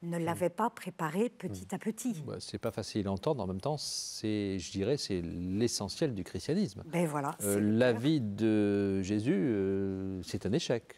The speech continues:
Speaker 3: et c'est à cet échec que nous essayons de nous, euh, conformer. Donc, euh, c'est ça le christianisme. C'est pas, c'est pas autre chose en fait. En réalité, c'est pas, euh,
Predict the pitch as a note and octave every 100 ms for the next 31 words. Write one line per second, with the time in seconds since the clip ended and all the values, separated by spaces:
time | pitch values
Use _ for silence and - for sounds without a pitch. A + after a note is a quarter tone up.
0 | - G#2 - - A2 G#2+ - G#2+ F#2 -
1 | - - - - - - B2 A#2+ A#2 A#2+
2 | C#3+ C3+ E3+ F3 C#3 B2+ B2 B2 A#2+ A#2+
3 | A2+ A2+ A2 G#2+ G#2 - - C#3+ A2+ A2+
4 | - G#2+ A2+ - G#2+ G2+ - B2+ G#3+ -
5 | D#3 D3 C3+ A#2+ G#2 G#2+ C3 A#2+ C3+ B2
6 | - - - B2+ C3 C3 - C4 D4+ B2+
7 | - A2 G2+ G2+ G2+ G#2+ G#2 A2+ - G2
8 | A2+ G#2 G2+ G#2